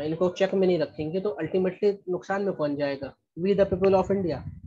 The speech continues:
तो हमारे, हम भारत के लोग ही बर्बाद होंगे, इसलिए एनबीएफसी को भी थोड़ा संभाल के रखना पड़ेगा। सरकार जिस तरह बैंकों को revive करती है, बैंकों पे ध्यान देती है, उस तरह थोड़ा एनबीएफसी पे ध्यान दे, ठीक है?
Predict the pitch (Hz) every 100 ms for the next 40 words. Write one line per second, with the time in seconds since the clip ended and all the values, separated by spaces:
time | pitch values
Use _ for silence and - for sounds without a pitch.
0 | - - - - - 151 156 151 190 180
1 | 185 175 160 165 - 165 175 196 156 151
2 | 151 151 151 208 - - - 151 175 160
3 | 160 160 151 180 165 160 156 220 - _
4 | - 147 147 147 147 151 147 151 156 147
5 | 151 190 156 139 147 147 151 - 143 147
6 | - _ _ _ _ _ _ _ _ _
7 | - 156 185 240 226 214 196 - 185 165
8 | 165 160 156 190 170 160 165 170 160 151
9 | 147 147 185 185 185 160 156 156 147 147
10 | 135 151 - 139 143 135 135 233 - _
11 | _ _ _ _ 226 226 175 -